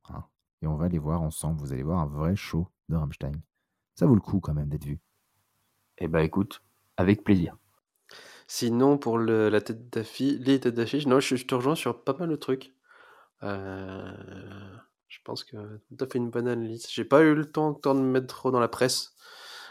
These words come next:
Speaker 3: euh, pour voir un petit peu les différentes tournées. Après, en général, moi, je sais que j'aime bien aussi me laisser porter, euh,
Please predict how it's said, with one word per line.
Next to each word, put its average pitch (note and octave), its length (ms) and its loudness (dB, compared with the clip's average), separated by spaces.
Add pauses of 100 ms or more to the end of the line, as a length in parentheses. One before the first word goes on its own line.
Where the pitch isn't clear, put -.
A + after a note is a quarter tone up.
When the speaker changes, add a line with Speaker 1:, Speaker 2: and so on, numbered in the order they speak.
(140)
Speaker 3:
euh, F#2+ 560 -4 (1300)
pour F#2 160 -8
voir G2 160 -4
un G2+ 60 -2
petit - 120 -14
peu A2+ 80 -4
les G#2 100 -2
différentes G2+ 380 -4
tournées. G#2 380 -4 (1120)
Après, A#2+ 180 4
en E3 60 12
général, C#3+ 260 8
moi, D3+ 100 6
je C#3+ 60 4
sais F#3+ 80 4
que E3 60 2
j'aime C#3+ 180 6
bien C#3 200 6
aussi D3 220 4
me C#3+ 80 6
laisser C3 200 4
porter, B2+ 420 2
euh, G2 240 -2